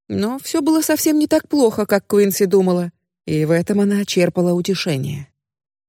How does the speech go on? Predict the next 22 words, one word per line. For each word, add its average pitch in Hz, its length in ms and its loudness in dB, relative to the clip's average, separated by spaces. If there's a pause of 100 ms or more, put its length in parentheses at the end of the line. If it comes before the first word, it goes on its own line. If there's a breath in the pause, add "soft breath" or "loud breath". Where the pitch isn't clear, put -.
(460)
Девушка 226 520 0
быстро 220 440 0
оделась, 208 540 0 (160)
вдруг 165 460 -2
остро 165 340 -2
почувствовав, 180 840 -2
какой 190 300 0
холод 170 460 0
стоит 143 380 -4
в - 80 -14
комнате. 143 580 -6 (480)
Как 190 200 -4
будто 254 280 -2
у 247 40 2
неё 233 240 0
поднялась 233 500 -2
температура. 214 800 -4 (720)
Хотя 175 300 0
её 190 320 2
кожа 196 340 2
полыхала 190 580 0
жаром, 185 500 0